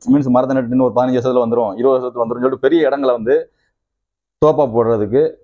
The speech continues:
அந்த மாதிரி மரங்கள்ல, ஐயா, ரோஸ்வுட்டோ, நீங்க வந்து ஒரு பதினஞ்சு வயசு, பதினஞ்சு வருஷத்தை ஈல்டு எடுக்கணும், இருபது வருஷத்தை ஈடு, ஈல்டு எடுக்கணும்னா இந்த மாதிரி மரங்கள்ல வந்து தேர்ந்தெடுக்க வேண்டாம். அப்படி தேர்ந்தெடுத்தீங்க எப்படின்னா, நீங்க வந்து ஒரு, ஆ, என் பிள்ளைங்க ஆயி-, ஆயிட்டு போகட்டும்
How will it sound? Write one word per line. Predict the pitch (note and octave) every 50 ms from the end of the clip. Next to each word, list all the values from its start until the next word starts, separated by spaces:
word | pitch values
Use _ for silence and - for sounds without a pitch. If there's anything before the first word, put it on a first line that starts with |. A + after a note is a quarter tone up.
| _ _ _ - A#2
அந்த | C#3+ D#3+ D#3+
மாதிரி | E3 E3 D#3 C#3+
மரங்கள்ல, | C3+ B2+ B2+ A#2+ B2 D3+ D#3+ - - D#2+ F#2+
ஐயா, | A2+ A#2+ B2 A#2+ A2+ A2+ A2
ரோஸ்வுட்டோ, | B2 C#3+ C#3 C#3+ C3 A#2+ A#2+ C3+ D#3 D#3+ - - _ _ _ _ _ _ _ _ _ _ _ _ _ _ _ _ _ _ - -
நீங்க | - B2+ B2+ C3+
வந்து | D3+ D3
ஒரு | G#2+ -
பதினஞ்சு | C3 C3 C3+ C3+ C3+
வயசு, | C3+ C3 D3 C#3+
பதினஞ்சு | A2 - B2 C3 C3+ C#3 C3
வருஷத்தை | C3 C3+ D3 C#3+ C3+ C3
ஈல்டு | C#3 C3+ B2
எடுக்கணும், | A#2+ A#2+ A2 A#2+ B2 A#2
இருபது | A#2 A#2+ A#2+
வருஷத்தை | A2+ C3 B2+ B2+ B2+ A#2+ A2+
ஈடு, | B2+ B2 B2 - -
ஈல்டு | B2 B2+ B2 A#2
எடுக்கணும்னா | A#2 A2 G#2+ G#2+ A2+ B2+ C#3 B2+
இந்த | C3 D3 D3+
மாதிரி | C#3+ C3+ B2+ A2
மரங்கள்ல | G#2+ G#2 G2 F#2+ F#2+ F#2+ F#2
வந்து | G2+ A#2 B2 A#2+ _
தேர்ந்தெடுக்க | - A2+ A2 G#2+ F#2 F2 F2+ F2
வேண்டாம். | E2+ F2 E2+ F#2 B2 C#3 - _ _ _ _ _ _ _ -
அப்படி | - A2 A2+ -
தேர்ந்தெடுத்தீங்க | - D3 D#3+ D#3 C#3+ B2+ G#2+ A#2+ B2 A#2+
எப்படின்னா, | A#2+ C3+ D3 D3 E3+ F3+ E3+ - - - _ _ _
நீங்க | - A#2 B2 B2+
வந்து | C3 C#3+ D3+
ஒரு, | D3+ C#3+
ஆ, | C3 B2 A#2+ A#2 A2+
என் | A#2 A#2 A2+ G2+ G#2+
பிள்ளைங்க | B2 D3+ D#3+ D#3 D3+ C#3 C3 A#2+ A#2+ A2+
ஆயி-, | A2+ A#2+ - -
ஆயிட்டு | G2+ A2 A#2+ G#2 G#2+
போகட்டும் | F#2+ G2+ G2+ G2 - - G#2 G#2+ G2